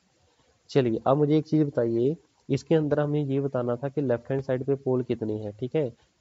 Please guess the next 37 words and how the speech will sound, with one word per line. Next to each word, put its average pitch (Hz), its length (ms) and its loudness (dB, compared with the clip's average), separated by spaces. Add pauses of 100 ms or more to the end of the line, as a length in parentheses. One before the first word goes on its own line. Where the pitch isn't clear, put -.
तो 131 80 -4
सबसे 139 280 0
पहले 143 220 0
अगर 143 120 0
मैं 147 160 -2
first - 300 -2
column 123 340 2
की 123 140 -2
बात 113 200 2
करूँ, 113 300 -4 (320)
first 151 220 0
column 123 360 2
के 123 100 -2
अंदर 113 420 0 (1300)
आपके 127 280 0
पास 131 240 2
क्या 135 200 2
आ 139 40 2
रहा 143 100 2
है 151 80 -4 (720)
बोलो 127 280 4
जी, 147 200 0 (260)
first 139 260 0
column 131 340 0
के 131 100 -2
अंदर 123 240 -2
भाई 131 160 0
आपके 123 220 0
पास 127 260 0
sign 123 220 2
changes 131 320 0
क्या 135 180 2
आ 117 160 2
रहे 143 120 0
हैं 156 80 2
आपके 156 220 -2
पास? 165 400 0